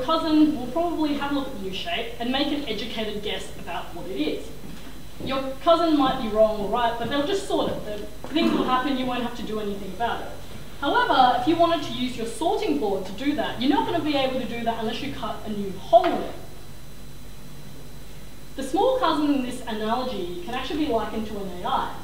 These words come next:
and the sorting board to your regular Apple computer program. The A I do-, A I doesn't just process information, it figures out how to process the information.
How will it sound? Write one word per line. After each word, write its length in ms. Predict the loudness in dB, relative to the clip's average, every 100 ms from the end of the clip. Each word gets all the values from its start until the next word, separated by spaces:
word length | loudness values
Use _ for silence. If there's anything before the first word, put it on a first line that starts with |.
| -8
and 120 | -6
the 40 | -6
sorting 380 | -2 0 2 2
board 300 | 2 0 -2
to 140 | -6 -6
your 160 | -4 -2
regular 560 | -4 -4 -2 -2 -2 -4 -6
Apple 380 | -6 -4 -4 -4
computer 340 | -4 -4 -4
program. 320 | -6 -6 -8 -8 -10 -10 -10 -10 -10 -6
The 100 | -2
A 60 |
I 400 | 2 4 6 6
do-, 220 | 4 0 0
A 60 | 4
I 180 | 6 6
doesn't 280 | 2 0 -2
just 280 | -4 -4 -6
process 540 | -6 -2 0 0 -2 -4
information, 840 | -6 -4 0 0 0 -2 -2 -2 -4
it 180 | -6 -2
figures 360 | 0 0 0 0
out 200 | 0 -2 -6 0
how 280 | 4 4 4
to 220 | -4 -8 -8
process 380 | -8 -6 -6 -8 -8
the 120 | -8
information. 500 | -8 -8 -8 -8 -8